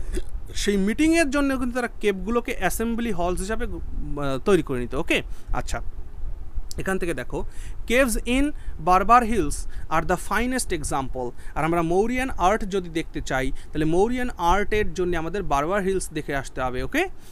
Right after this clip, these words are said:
আচ্ছা, এখান থেকে একটা বড় কথা, অশোক যখন তিনি বললেন যে সর্বধর্মের প্রতি সমন-, সম্মান, সমভাব রাখতে হবে,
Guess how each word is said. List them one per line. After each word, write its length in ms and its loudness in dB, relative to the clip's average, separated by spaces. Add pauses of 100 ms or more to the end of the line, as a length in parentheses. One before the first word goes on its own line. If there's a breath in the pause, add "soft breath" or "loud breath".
(100)
আচ্ছা, 300 -2 (720 loud breath)
এখান 260 2
থেকে 140 -4
একটা 160 0
বড় 180 2
কথা, 380 0 (600)
অশোক 420 4 (800 loud breath)
যখন 400 0
তিনি 300 -2
বললেন 580 2
যে 180 0
সর্বধর্মের 800 -2
প্রতি 240 -6
সমন-, 640 -2
সম্মান, 460 -2
সমভাব 580 0
রাখতে 320 -2
হবে, 260 -2